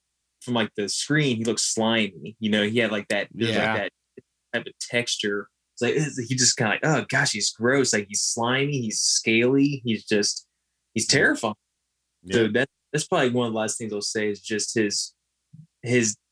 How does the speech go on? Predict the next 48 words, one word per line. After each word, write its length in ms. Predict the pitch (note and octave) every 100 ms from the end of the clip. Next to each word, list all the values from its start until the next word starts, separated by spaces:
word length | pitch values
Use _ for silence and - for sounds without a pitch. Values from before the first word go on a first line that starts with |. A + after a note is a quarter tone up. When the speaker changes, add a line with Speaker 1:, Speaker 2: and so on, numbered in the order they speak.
| _
Speaker 1:
design 520 | A2+ A2 B2+ B2 B2+ A#2
is 140 | G#2
so 160 | - G#2+
different 680 | G2+ A2 G2+ - G#2 G2+ - - - _ _ _ _
Speaker 3:
Yeah. 220 | F#2 F2+ - _ _ _ _
Speaker 1:
from, 280 | - A#2 A2
Speaker 3:
Well, 140 | C3 A#2
when, 240 | G#2 G#2
Speaker 1:
like, 160 | A2+ A2
the 80 |
Speaker 3:
when, 80 | A2
when 100 | A#2
Speaker 1:
rest 100 | B2
Speaker 3:
you, 200 | C#3+ B2+
Speaker 1:
of 80 | A2
Speaker 3:
uh, 60 | F2
when 180 | A#2+ C3+
you 80 |
see 260 | C3+ - A#3
him, 160 | A#3+ A#2
you 140 | C#3+
don't 120 | F3
see 200 | - F3
a 60 | G3+
guy 240 | - G#2+
in 100 | A2+
a 60 | A2
suit. 340 | - E3+ - _ _ _
You 140 | A2+
see 160 | B2+ D#3+
Speaker 1:
Right, 120 | D3
you 40 | C3+
see 40 | -
a 0 |
Speaker 3:
creature. 80 | D3+
Speaker 1:
monster. 500 | D3 F#3+ E3 - C2 -
You 120 | A#2+
Speaker 2:
Yep. 80 | A#2+
Speaker 1:
see 180 | C#3+ B2
an 60 | A2
Speaker 3:
Yeah. 60 |
Speaker 1:
actual 260 | A2 C3 G#2+ _ _ -
monster. 540 | A2+ B2+ B2+ - D#2+ _ _ _ -
Speaker 3:
Yeah. 340 | G2+ C#3 A2 - _ _ -
I 60 |
know 120 | G#2 G2+
exactly 380 | E2 C3 C3
what 120 | G#2+